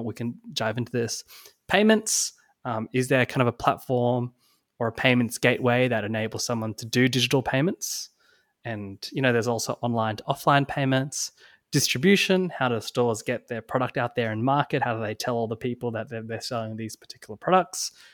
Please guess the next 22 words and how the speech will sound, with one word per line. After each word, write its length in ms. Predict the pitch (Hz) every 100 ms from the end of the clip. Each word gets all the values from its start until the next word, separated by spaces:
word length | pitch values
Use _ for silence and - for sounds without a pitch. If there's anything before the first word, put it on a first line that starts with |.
| _ _ -
And 160 | 135
then 320 | 143 139 131 123
supply 400 | - - 123 120
chain, 400 | - 117 110 117
how 160 | -
do 80 | 123
you 80 | 120
actually 320 | 107 - 110
get 200 | 110 -
those 180 | 110 -
products? 420 | - 98 - -
So 60 | 143
that's 180 | 165
kind 140 | - 170
of 80 | -
how 160 | 135
I 80 | 117
think 200 | - 107
about 340 | 113 107 101 - - _
what 240 | - 120 -
unlocks 400 | 113 117 110 - -
e-commerce. 720 | 117 110 - - - - -